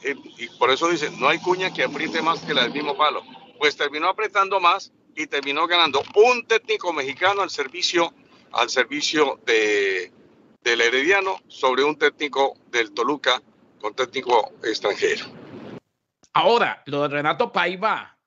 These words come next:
Speaker 2: muy seguramente será revisado, ¿no? O sea, eh, esto no se tenía presupuestado. Eh, es un técnico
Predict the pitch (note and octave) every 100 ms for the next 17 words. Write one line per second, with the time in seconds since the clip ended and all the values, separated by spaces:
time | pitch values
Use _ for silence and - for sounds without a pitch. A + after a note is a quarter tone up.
0 | _ D3 E3+ G3 F#3 F#3 F3+ E3+ D3 B2+
1 | D3 E3 B2+ F#3+ B3 - C3+ G#3 _ _
2 | - B2 _ B2+ E3 F#3+ A2 F#2+ _ C3+
3 | A#2 A2 - _ _ _ _ _ F3 F#3
4 | A#3+ G#3 G3 G#3 D#3+ D3 D#3+ F3+ F3+ F#3
5 | - C3 A#2 G3+ _ _ _ _ _ _
6 | _ _ _ _ _ _ _ C3 B2+ -
7 | D3+ E3 E3+ F3+ F3 F#3+ C#3+ D3 A#2 G2